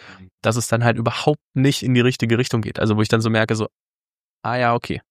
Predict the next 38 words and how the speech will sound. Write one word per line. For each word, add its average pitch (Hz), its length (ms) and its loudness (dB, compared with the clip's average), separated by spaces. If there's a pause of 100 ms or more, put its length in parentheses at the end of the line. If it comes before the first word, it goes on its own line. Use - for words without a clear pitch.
da, 113 800 2
ähm, 110 580 -2
hab 107 200 0
ich - 400 -2 (800)
immer 120 220 4
noch 110 140 2
ein 110 80 2
bisschen 107 240 -2
zu - 140 -4
lernen, 117 340 0
weil 120 120 -2
ich - 140 -4
halt, 107 200 0 (160)
ich 110 140 0
will 123 100 2
ja 135 120 6
auch 110 140 4
nicht, 123 200 0
dass 113 180 0
du 131 120 2
zum 123 180 2
Beispiel 110 240 2
am 113 40 -4
Ende 107 160 2
denkst, 110 240 0
„Hä, 107 380 -4
jetzt - 160 -10
bin 117 100 -4
ich - 80 -8
da - 80 -4
hingegangen, 135 540 0 (520)
wir 117 120 -4
haben 107 100 2
irgendwie 113 340 0
anderthalb 113 400 0
Stunden 127 340 0
über 113 180 2
wirklich 120 300 -2